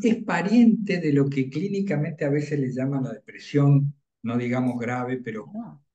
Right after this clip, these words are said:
Speaker 1: viste que en la depresión no te bañas, no te lavas la cara, no, te encierras en el cuarto, no sales ni a la compra. ¿Has vivido alguna vez un episodio? Yo, yo he vivido. Y te aíslas.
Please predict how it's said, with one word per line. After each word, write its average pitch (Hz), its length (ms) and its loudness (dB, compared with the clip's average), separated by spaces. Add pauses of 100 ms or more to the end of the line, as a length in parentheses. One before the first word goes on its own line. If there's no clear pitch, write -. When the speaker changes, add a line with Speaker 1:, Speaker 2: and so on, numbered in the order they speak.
(180)
Speaker 1:
viste 220 260 4
que 190 80 2
en 185 60 6
la 170 140 4
depresión 170 880 -2 (460)
no 180 220 0
te 165 120 2
bañas, 156 640 0 (200)
no 185 180 0
te 185 100 2
lavas 160 300 4
la 131 140 0
cara, 151 460 -2 (220)
no, 143 300 -2
te 151 80 -2
encierras 151 560 0
en 139 100 0
el 127 140 -4
cuarto, 160 560 -2
no 151 120 -4
sales 175 360 -4
ni 147 100 0
a 135 80 0
la 123 160 -4
compra. 160 580 -8 (380)
¿Has 143 160 2
vivido 143 360 4
alguna 151 260 2
vez 156 140 2
un 151 120 0
episodio? 127 600 -4
Yo, 139 280 -2
yo 147 140 0
he 160 80 0
vivido. 113 420 -2 (1400)
Y 143 160 2
te 131 120 2
aíslas. 131 680 -2